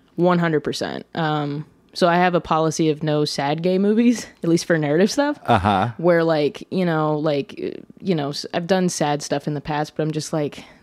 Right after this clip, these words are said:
Speaker 1: there's, like, way too much sad queer and trans stories out there right now.
Speaker 2: Right.
Speaker 1: There are way too many of 'em,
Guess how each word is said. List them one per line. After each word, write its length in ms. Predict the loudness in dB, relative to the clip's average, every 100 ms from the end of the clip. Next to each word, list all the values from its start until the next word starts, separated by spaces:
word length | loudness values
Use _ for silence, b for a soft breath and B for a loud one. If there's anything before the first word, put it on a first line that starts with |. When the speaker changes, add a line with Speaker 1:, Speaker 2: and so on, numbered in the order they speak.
| B
Speaker 1:
there's, 220 | -2 0
like, 100 | 0
way 520 | -2 -2 2 4 2 0
too 200 | -2 -4
much 240 | -4 -4
sad 480 | -4 -2 -2 -6 -12 -12
queer 340 | -2 2 2
and 140 | 0
trans 300 | -4 -6 -6
stories 360 | -4 -4 -2 -2
out 180 | -2 0
there 140 | 0
right 180 | 2 0
now. 240 | 0 -2 -2 -2
Speaker 2:
Right. 320 | 0 0 -4 -2
Speaker 1:
There 120 | 0
are 40 |
way 180 | 2 2
too 200 | 2 0
many 240 | 0 -2
of 120 | -2 -2
'em, 200 | -4 -4